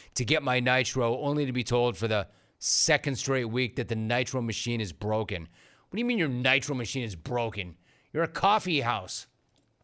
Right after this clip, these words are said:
You're the ultimate coffee house. What do you mean you have no nitro? That'd be like me rolling into a Starbucks. "Yeah, man, I'll have a, a cup of coffee." "Yeah, we have no coffee." "Wh-, what do you mean you have no coffee? You're Starbucks." It's the, it's the equivalent.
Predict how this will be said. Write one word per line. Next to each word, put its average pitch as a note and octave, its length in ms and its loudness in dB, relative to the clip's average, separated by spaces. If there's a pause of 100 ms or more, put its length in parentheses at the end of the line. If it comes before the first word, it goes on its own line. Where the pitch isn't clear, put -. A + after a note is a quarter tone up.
(640)
You're D#3+ 120 0
the G#3+ 120 2
ultimate F3+ 440 4
coffee B2+ 400 2
house. F#2+ 340 -2
What D#3+ 80 -2
do G#3+ 80 -2
you B3 80 -2
mean C#3+ 360 2
you A#2 80 0
have A2+ 120 2
no A#2 160 -2
nitro? G#2 680 -2 (300)
That'd G3+ 80 -6
be A3+ 60 2
like F3 160 2
me E3+ 100 2
rolling C3 280 4
into A#2 120 2
a A2+ 40 2
Starbucks. A2+ 460 2
"Yeah, B2+ 80 -2
man, A2+ 140 0
I'll B2+ 160 2
have G#2 40 -2
a, G#2 180 -2
a G#2 40 -2
cup A#2 160 -4
of - 80 -12
coffee." A2+ 340 2
"Yeah, A#2+ 160 -2
we C3+ 120 2
have A#2 80 2
no G#2+ 120 0
coffee." F#2+ 400 -4 (800)
"Wh-, - 60 -10
what E3+ 180 -6
do G#3+ 40 -4
you A3+ 60 -2
mean C3+ 240 0
you A2 80 -2
have G2+ 80 -4
no G2 140 -6
coffee? F#2 460 -6
You're F#2 200 -12
Starbucks." A#2 640 -2 (300)
It's - 140 0
the, A#3 100 0
it's - 240 -6
the A#3 60 2
equivalent. A#3+ 560 4